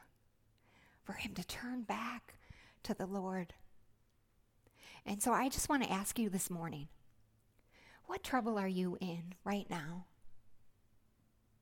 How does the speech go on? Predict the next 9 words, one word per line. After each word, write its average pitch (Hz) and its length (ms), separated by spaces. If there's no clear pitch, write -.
What 254 180
does 339 180
your 262 240
<laughs> - 280
recovery 202 580
bed 196 380
<laughs> - 640
look 254 280
like? 156 480